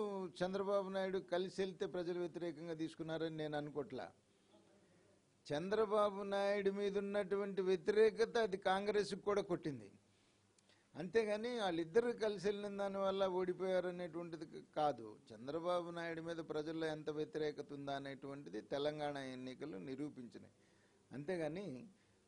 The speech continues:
అదేదో వాళ్ళిద్దరు కలిసి వెళ్ళిన దానివల్ల వ్యతిరేకత వచ్చిందని కాదు. చంద్రబాబు నాయుడు మీద ఉన్న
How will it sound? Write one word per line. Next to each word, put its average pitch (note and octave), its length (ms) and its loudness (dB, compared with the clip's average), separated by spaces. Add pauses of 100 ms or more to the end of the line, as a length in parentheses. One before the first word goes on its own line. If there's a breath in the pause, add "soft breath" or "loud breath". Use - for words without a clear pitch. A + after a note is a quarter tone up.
అదేదో D#3 360 4 (280)
వాళ్ళిద్దరు C3+ 380 -2 (120)
కలిసి D#3 240 0
వెళ్ళిన D#3+ 320 -2
దానివల్ల D3 400 -2 (100)
వ్యతిరేకత B2+ 520 -8
వచ్చిందని A2 420 -12
కాదు. F#2+ 180 -16
చంద్రబాబు B2+ 720 -6
నాయుడు C#3 320 -2
మీద C#3 160 -4
ఉన్న C#3+ 100 -4